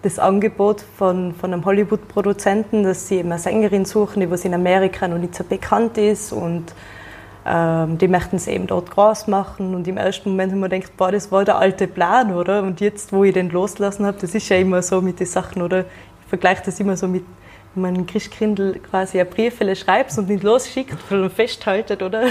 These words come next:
<laughs> Dann kommt's nicht. Und in dem Moment, wo ich den alten Plan losgelassen hab, kommt er nachher auf einmal daher. Und am Anfang war ich natürlich sehr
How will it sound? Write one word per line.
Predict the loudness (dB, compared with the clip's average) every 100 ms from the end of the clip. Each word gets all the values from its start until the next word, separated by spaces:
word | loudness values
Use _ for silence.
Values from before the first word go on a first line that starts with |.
| 0
<laughs> | -4
Dann | -4
kommt's | -6 -8 -8 -8
nicht. | -10 -10 -6 -6 -6 -6 2 2 2 0
Und |
in | 4
dem | 4
Moment, | 6 4 2 2
wo |
ich | 4
den | 4 4
alten | 0 0 -4
Plan | -2 0 0
losgelassen | 0 -2 -10 -10 0 0 0 -4
hab, | -4 -4
kommt | -6 -4
er | -4
nachher | -6 -6 -8
auf | -6 -6
einmal | -6 -6
daher. | -6 -6 -6 -8 -18 -20 -20 -20 -20 -20 -6
Und | -2 0
am | 2 0
Anfang | -2 0 0 2
war | 4
ich |
natürlich | 2 0 0 0 -2
sehr | 0 2 4 2